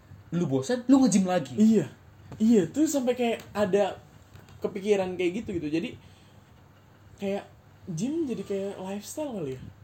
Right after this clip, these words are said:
Speaker 1: Hmm.
Speaker 2: Nggak, kalau dibilang lifestyle, iya juga sih akhirnya, karena ya seminggu empat kali gitu kan ya.
Speaker 1: Hmm.
Speaker 2: Sebulan enam belas kali.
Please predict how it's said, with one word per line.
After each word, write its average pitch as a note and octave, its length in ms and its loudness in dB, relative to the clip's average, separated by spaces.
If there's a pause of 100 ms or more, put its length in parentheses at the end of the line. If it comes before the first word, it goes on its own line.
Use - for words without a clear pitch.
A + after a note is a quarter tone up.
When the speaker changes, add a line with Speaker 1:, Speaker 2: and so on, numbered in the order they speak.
(120)
Speaker 1:
Hmm. A2+ 220 -10 (140)
Speaker 2:
Nggak, E3+ 220 -12 (400)
kalau D#3+ 180 0
dibilang C#3+ 280 -8
lifestyle, D3 400 -8
iya D#3 180 -4
juga E3 320 0
sih G#3 160 0
akhirnya, C#3+ 320 -2
karena F#3+ 300 -6 (640)
ya C#3+ 240 -2 (320)
seminggu D3+ 440 -4
empat A3 300 -2
kali D3+ 440 0
gitu C3+ 200 -4
kan C#3+ 160 -2
ya. B2+ 100 -8
Speaker 1:
Hmm. A2+ 200 -14
Speaker 2:
Sebulan C3+ 720 0
enam C#3+ 200 -6
belas B2+ 260 -6
kali. G3+ 360 -2